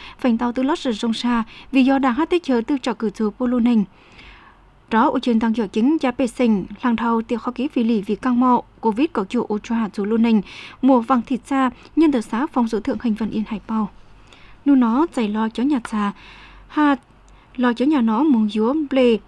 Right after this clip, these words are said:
xuôi dẳng bê tư rong xa hứng. Thầu mò muôn tàu khó ký vì lì,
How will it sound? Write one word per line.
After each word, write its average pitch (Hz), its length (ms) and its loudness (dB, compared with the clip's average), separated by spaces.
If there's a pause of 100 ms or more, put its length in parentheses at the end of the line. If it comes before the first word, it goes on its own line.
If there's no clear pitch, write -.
(180)
xuôi 240 160 -2
dẳng 214 320 -2
bê 262 100 -4
tư 254 160 -4
rong 214 180 -4
xa 233 240 -4
hứng. 240 220 0 (720)
Thầu 269 160 2
mò 254 200 4
muôn 262 200 4
tàu 247 120 -2
khó 254 120 -4
ký 262 280 0
vì 262 120 0
lì, 220 300 0